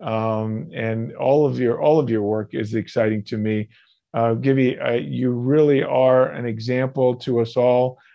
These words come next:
Um, I, I appreciate you. Um, I do believe that God has given you the heart to do this work, and you're doing it with, with, you're doing it with all your heart and with all your might. And, uh, we thank you. I, I hope our,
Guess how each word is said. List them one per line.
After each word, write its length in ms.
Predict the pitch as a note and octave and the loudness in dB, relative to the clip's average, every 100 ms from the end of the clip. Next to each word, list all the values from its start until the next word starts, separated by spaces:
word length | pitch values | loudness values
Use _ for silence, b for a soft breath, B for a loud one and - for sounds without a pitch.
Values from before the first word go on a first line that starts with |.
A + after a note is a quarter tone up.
| b - | b -8
Um, 380 | G#2+ G#2+ G#2+ - | -4 -2 -4 -6
I, 260 | B2+ G#2+ | -4 -4
I 140 | - G#2+ | -4 -6
appreciate 640 | G2+ - C#3+ - C#3 C#3 | -8 -6 -6 -2 -2 -2
you. 460 | C#3+ A#2+ B2+ B2+ - | 0 0 2 0 -2
Um, 500 | B2 G#2 G#2 G#2 A#2+ B2 | -6 -6 -4 -6 -8 -4
I 180 | A2+ C3 B2 - | -4 -4 -10 -6
do 100 | B2+ | -4
believe 380 | B2+ A#2+ B2 A#2 | 0 0 0 0
that 140 | A2+ A#2 | -2 -2
God 240 | A#2 A#2 | 0 2
has 180 | A#2 - | 0 -4
given 320 | B2+ A#2+ A#2 | -4 -2 -2
you 320 | A#2 A#2 A#2 A#2 b b b - | 0 0 0 -4 b b b -6
the 120 | G#2 | -6
heart 460 | - C3+ C3+ C3+ | -2 2 2 2
to 100 | - | -4
do 240 | A2+ B2+ B2+ | -4 -2 0
this 340 | A#2+ A#2 - | 0 -2 -4
work, 400 | B2+ B2 B2 - b b b - | 0 0 0 -6 b b b -10
and 280 | G#2+ A2 | -6 -4
you're 120 | A2 G#2+ | -2 -2
doing 380 | A#2+ C3 B2+ | 0 0 0
it 120 | G#2+ - | -2 -2
with, 280 | A#2 B2 - | -4 -4 -8
with, 280 | C3 B2 C3 | -4 -2 0
you're 140 | C3 | 0
doing 320 | B2+ D3 B2+ | 2 2 0
it 100 | A2 | -2
with 180 | - A2+ | -4 -2
all 160 | G#2+ G#2 | -2 -2
your 140 | G2 | -4
heart 340 | A2 G2+ - - | -4 -2 -4 -6
and 140 | G2+ | -8
with 100 | G2+ | -6
all 140 | G#2 G#2 | -4 -4
your 120 | G2+ | -4
might. 360 | G#2 G2+ F#2+ - b b b - | -4 -6 -8 -12 b b b -12
And, 300 | G#2 G2+ G#2 | -8 -6 -4
uh, 260 | G2+ G2+ A2 | -4 -4 -6
we 340 | C#3 A#2 D3 | -6 0 0
thank 400 | C3+ C3 B2+ B2+ | 0 -2 -2 -2
you. 240 | C3 B2+ - | 0 0 0
I, 500 | C3 A2 A#2 C3 G#2+ | -2 -4 -4 -6 -6
I 20 | |
hope 320 | - B2+ - | -2 -4 0
our, 300 | A2+ A2 G#2 | 0 0 -2